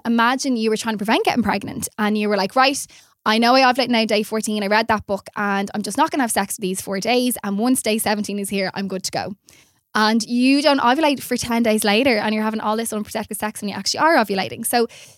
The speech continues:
this is important as well, that go and have a look at your apps, um, that you're tracking your cycle. And I hope by now, if you're listening to this podcast, you are tracking your cycle. I'm actually shocked when people come into me, into the clinic and, um, they don't track their cycle. I'm like, you literally have, like, apps for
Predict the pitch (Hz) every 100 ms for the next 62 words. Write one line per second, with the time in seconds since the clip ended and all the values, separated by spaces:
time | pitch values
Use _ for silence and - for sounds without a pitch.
0 | _ 277 285 - 277 262 240 220 214 202
1 | 190 208 190 - - _ _ - 240 269
2 | 285 262 233 226 226 254 214 208 196 -
3 | 196 - - - - - - 208 202 196
4 | 202 202 - 190 185 196 240 220 220 262
5 | 415 466 370 226 196 196 196 196 208 -
6 | 190 190 - 202 208 208 202 202 190 196
7 | 190 240 277 302 403 - 254 - 254 226
8 | 240 214 214 254 - 214 226 214 226 208
9 | 285 - _ - - 403 - 233 226 214
10 | 208 190 208 _ _ - 349 415 339 -
11 | 349 285 359 - 233 226 269 269 262 226
12 | - - - 247 269 262 311 - 330 294
13 | 294 247 208 - 214 - -